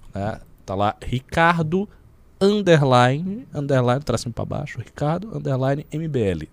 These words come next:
no Twitter. Me sigam no Twitter, eu tô tweetando lá. E aí eu es-, escrevi um negócio antes de sair relatório, não sei tudo.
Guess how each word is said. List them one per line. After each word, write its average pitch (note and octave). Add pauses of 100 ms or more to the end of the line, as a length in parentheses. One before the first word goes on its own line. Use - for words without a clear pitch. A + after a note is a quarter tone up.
no A#2+
Twitter. D3 (460)
Me A#2
sigam E3
no F3+
Twitter, -
eu -
tô A#2
tweetando -
lá. - (600)
E E3+
aí F#3+
eu A3+
es-, -
escrevi D#3
um D#3
negócio C#3
antes C4+
de -
sair G3
relatório, B2
não A2+
sei D3
tudo. -